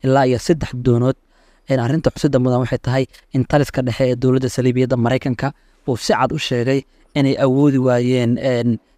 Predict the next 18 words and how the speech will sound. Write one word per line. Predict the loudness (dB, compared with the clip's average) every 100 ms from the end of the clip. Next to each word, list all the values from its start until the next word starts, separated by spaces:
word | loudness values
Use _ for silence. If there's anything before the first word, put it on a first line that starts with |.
| _
taamiininta | 0 2 2 2 2 0 -4
iyo | -2 -2 0
ammaangelinta | 0 0 0 0 0 -2 -6 -8 _ _
dhammaanba | 0 4 4 2
maraakiibta | 2 0 -2 -4 -4 -6
u | -2
raran | -2 0
maamulka | 2 0 -2 -4
Yuhuudda | -2 0 0 -2 _ _ -2
iyo | -2
kuwa | 2 0
ganacsiga | 2 -2 -2 -4 -4
ee | -2 -4
laga | -2 0
leeyahay | 0 2
waddamada | 2 2 0
reer | -2 -4
galbeedka | -2 0 -2 -2